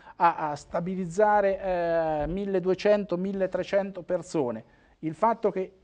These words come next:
in quel comune, in quegli anni, si sia fatta questa scelta, io la rivendico da comunista, da uomo di, eh, sinistra. E allora la politica, questa volta è toccata a Goracci perché solo, scaricato dal suo partito, anzi pugnalato dal suo partito,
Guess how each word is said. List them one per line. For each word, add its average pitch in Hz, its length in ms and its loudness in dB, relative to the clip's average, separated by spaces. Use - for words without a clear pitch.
in 226 220 -2
quel 208 200 2
comune, 160 580 -2
in 202 200 -6
quegli 208 340 4
anni, 131 320 2
si 131 140 -10
sia 170 260 0
fatta 190 360 0
questa 156 240 -6
scelta, 202 400 -6
io 196 140 -2
la 170 120 0
rivendico 131 640 -4
da 196 220 6
comunista, 185 720 -2
da 156 160 0
uomo 185 440 0
di, 185 300 -8
eh, 165 140 -12
sinistra. 127 640 -8
E 233 80 -4
allora 208 380 2
la 170 120 -2
politica, 123 640 -4
questa - 260 -6
volta 190 240 2
è - 20 -2
toccata 147 360 0
a - 20 -2
Goracci 147 480 2
perché 127 280 -6
solo, 165 400 2
scaricato 131 520 2
dal 127 140 0
suo 143 140 -6
partito, 123 380 -4
anzi 117 240 -6
pugnalato 123 640 2
dal 113 160 -4
suo 120 140 -12
partito, 120 600 -8